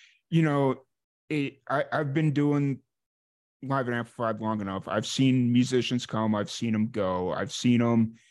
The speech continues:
have those pure, authentic moments where it's like they get to open up for somebody that they idolized as a kid, or,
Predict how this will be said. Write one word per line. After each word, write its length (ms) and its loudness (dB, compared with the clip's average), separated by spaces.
have 300 -4
those 260 0
pure, 480 0
authentic 560 -2
moments 540 -2
where 180 0
it's 160 -4
like 200 -6
they 120 0
get 180 -2
to 80 -6
open 340 0
up 180 -2
for 100 2
somebody 440 2
that 200 0
they 160 2
idolized 640 0
as 140 -6
a 60 -12
kid, 640 4
or, 320 4